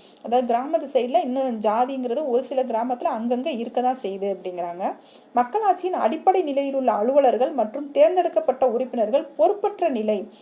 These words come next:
ஆம், அந்த தேர்ந்தெடுக்கப்பட்ட அர-, உறுப்பினர்கள் வந்து தங்களோட பொறுப்பை வந்து உணர்ந்துக்காம பொறுப்பு இல்லாம இருக்காங்க அப்படின்னு சொல்றாங்க. நெக்ஸ்ட் பாருங்க,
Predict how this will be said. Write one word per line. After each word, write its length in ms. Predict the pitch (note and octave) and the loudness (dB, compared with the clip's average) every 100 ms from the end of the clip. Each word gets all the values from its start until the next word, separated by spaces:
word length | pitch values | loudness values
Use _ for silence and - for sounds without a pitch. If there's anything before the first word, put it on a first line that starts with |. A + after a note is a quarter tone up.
| - - - | -20 -20 -8
ஆம், 440 | - G#3 G#3 G#3 - | 0 2 2 -2 -6
அந்த 200 | G3+ G#3+ | -4 0
தேர்ந்தெடுக்கப்பட்ட 720 | G#3+ D#4 F#4 E4 D#4 C4+ B3 | 4 4 4 -2 0 2 2
அர-, 280 | G#3+ A#3+ - | 2 0 -2
உறுப்பினர்கள் 800 | A3 A3 A#3 D4+ D4 C4+ G#3+ A#3 | -4 -2 -4 -4 0 0 0 -2
வந்து 160 | F4+ | -2
தங்களோட 440 | C4+ A#3 B3 A#3 A3 | -2 0 2 0 4
பொறுப்பை 320 | B3 F4 F4 | 4 6 2
வந்து 340 | B3 C4 C4+ | 2 0 0
உணர்ந்துக்காம 640 | G#3 C#4+ C#4 C4 A3 D#4 E4+ | 0 0 0 -2 0 0 6
பொறுப்பு 300 | C4 - D4 | 4 4 -2
இல்லாம 280 | A#3+ A#3 | -2 -2
இருக்காங்க 540 | C4+ G#3 G#3 G3 G3 G3+ | -2 -2 -2 -2 0 -4
அப்படின்னு 240 | F#3 F#3+ F#3+ | -4 -6 -2
சொல்றாங்க. 480 | F3+ F3 F3 A3 - - - - - | -2 -2 -2 -4 -4 -14 -20 -10 -4
நெக்ஸ்ட் 240 | B3 - C#4 | -2 0 4
பாருங்க, 360 | G#3+ G#3+ D#4+ | 4 2 -4